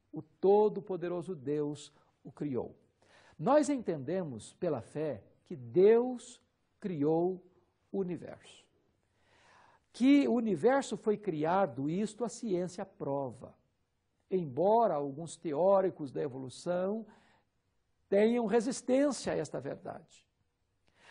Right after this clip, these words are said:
Mas o criacionismo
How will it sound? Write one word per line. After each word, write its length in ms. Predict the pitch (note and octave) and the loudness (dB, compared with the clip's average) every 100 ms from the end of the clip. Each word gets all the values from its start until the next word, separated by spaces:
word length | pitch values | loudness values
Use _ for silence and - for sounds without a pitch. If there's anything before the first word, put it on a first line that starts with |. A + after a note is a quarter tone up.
| - | -16
Mas 640 | D3 E3+ A3+ A#3+ A3 - - - _ | -6 0 2 2 -2 -6 -14 -20 _
o 140 | - G3 | -8 -4
criacionismo 1400 | - D4 C#4 A#3+ - F#3+ D#3 A3+ A#3 A#2+ B2+ B2+ A2+ | 2 4 4 2 -2 -4 0 0 0 -4 -10 -10 -10